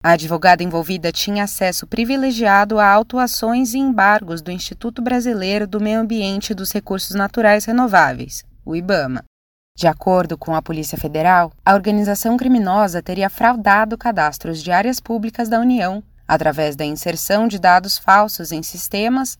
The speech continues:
e da falsificação de documentos. Durante a operação, a Justiça Federal do Pará decretou o sequestro de cerca de cento e dezesseis milhões de reais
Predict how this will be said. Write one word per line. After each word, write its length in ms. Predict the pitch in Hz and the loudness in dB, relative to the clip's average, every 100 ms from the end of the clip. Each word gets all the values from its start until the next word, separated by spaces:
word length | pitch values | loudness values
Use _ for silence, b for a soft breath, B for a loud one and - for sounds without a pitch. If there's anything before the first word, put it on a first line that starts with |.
| _ | _
e 120 | 302 | -4
da 100 | 285 | -4
falsificação 880 | 269 269 - 254 - 262 - 208 226 | 0 -2 -2 -8 -4 -4 0 0 2
de 140 | 208 | 0
documentos. 800 | 190 185 185 151 131 - - - - _ _ _ - - | -4 -8 -8 -6 -8 -10 -10 -10 -10 _ _ _ -20 -4
Durante 500 | 233 262 285 311 - | 2 4 4 0 0
a 120 | 185 | -2
operação, 760 | 165 165 175 233 - 220 240 247 | -2 -2 0 0 0 2 2 4
a 120 | 233 | 2
Justiça 480 | 233 254 - 269 277 | 2 -2 -4 -6 -4
Federal 400 | 285 254 220 208 | -2 2 4 4
do 100 | 185 | 0
Pará 440 | - 160 196 202 | -2 2 4 2
decretou 520 | 175 185 220 214 226 240 | 0 -4 -6 -4 -4 -4
o 60 | |
sequestro 600 | 233 208 - 208 220 208 | -6 -6 0 0 0 -8
de 140 | 196 208 | -10 -8
cerca 380 | - 214 - | -6 -6 -6
de 100 | 208 | -10
cento 480 | 208 - 254 269 262 | -10 -6 -2 -2 -4
e 40 | 240 | -8
dezesseis 600 | 208 226 - 220 220 208 | -6 -6 -4 -6 -4 0
milhões 480 | 269 233 226 233 | 0 2 2 0
de 80 | 190 | -2
reais 600 | 202 208 190 160 170 - | -2 2 2 2 -4 -12